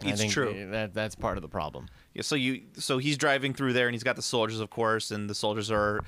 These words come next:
Speaker 2: and he's being straight up Robert Downey Junior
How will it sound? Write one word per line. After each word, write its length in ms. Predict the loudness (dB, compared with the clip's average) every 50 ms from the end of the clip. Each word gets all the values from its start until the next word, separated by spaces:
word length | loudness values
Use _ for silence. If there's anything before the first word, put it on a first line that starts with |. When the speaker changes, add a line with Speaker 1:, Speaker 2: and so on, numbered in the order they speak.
| -10 -18 -20 -12 -6 -4
Speaker 2:
and 120 | -2 0
he's 200 | 2 2 2 2
being 320 | 2 0 0 0 -2 -4
straight 520 | -8 -8 -6 -4 -4 -2 0 2 2 4 4
up 140 | 4 2 2
Robert 300 | 2 2 2 2 0 0
Downey 240 | 0 0 -2 -2 -4
Junior 600 | -6 -4 -4 -2 0 0 0 0 0 0 -4 -6